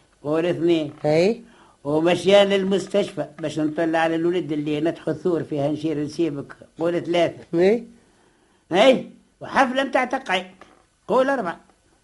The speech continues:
Speaker 2: شنو، شنو؟ حفلة تقعيد؟ اش معناه؟
Speaker 1: معناه واحد كان يخدم في سوسيتا ولا إدارة. ما عرفش قالوا له يزي فيه البركة من الخدمة وشد دارك.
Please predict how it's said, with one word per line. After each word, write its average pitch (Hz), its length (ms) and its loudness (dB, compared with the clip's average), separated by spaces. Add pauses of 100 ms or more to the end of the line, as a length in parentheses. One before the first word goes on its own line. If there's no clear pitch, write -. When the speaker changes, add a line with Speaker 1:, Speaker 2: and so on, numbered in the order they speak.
(300)
Speaker 2:
شنو، - 320 -14
شنو؟ 208 320 -4 (840)
حفلة - 460 -2 (100)
تقعيد؟ 214 500 2 (580)
اش - 120 -14
معناه؟ 196 440 2 (160)
Speaker 1:
معناه 196 500 4
واحد 185 360 2
كان 196 280 2
يخدم 165 480 0
في 156 500 -2
سوسيتا 160 520 -4
ولا 151 380 -2
إدارة. 160 380 0 (1000)
ما 156 200 -2
عرفش 269 360 0
قالوا 233 400 0
له 254 260 6
يزي 247 380 0
فيه 240 200 4
البركة 240 400 -2
من 233 80 -6
الخدمة 233 400 -2
وشد 233 280 -2
دارك. 208 420 -6